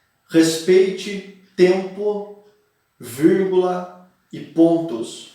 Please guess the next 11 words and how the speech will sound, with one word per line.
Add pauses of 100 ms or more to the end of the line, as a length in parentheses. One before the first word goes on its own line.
tá
bom?
É
muito
importante
isso.
Quando
você
lê
a
Bíblia,